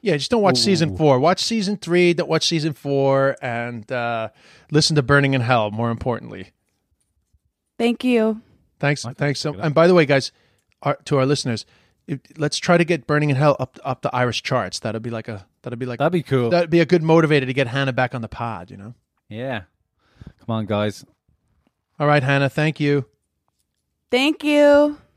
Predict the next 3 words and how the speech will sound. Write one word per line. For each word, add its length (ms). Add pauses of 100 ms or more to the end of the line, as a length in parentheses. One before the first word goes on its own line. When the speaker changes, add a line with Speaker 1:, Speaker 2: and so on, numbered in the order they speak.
Speaker 1:
Bye. 960 (380)
Speaker 3:
Bye. 280
Speaker 2:
Slán. 540